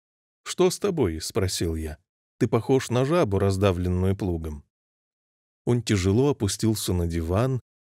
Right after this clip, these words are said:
и закурил одну из моих сигар. "Бедная маленькая Дора". "Что с ней?" "Её выгнали".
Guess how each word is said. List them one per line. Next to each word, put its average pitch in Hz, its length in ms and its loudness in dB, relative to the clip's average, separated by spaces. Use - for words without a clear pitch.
и 101 80 2
закурил 95 640 0
одну 92 300 0
из 101 120 0
моих 87 280 -2
сигар. 82 520 -8
"Бедная 92 800 2
маленькая 90 720 0
Дора". 82 560 -4
"Что - 320 -2
с - 140 -4
ней?" 73 360 -8
"Её 98 440 2
выгнали". 82 760 -4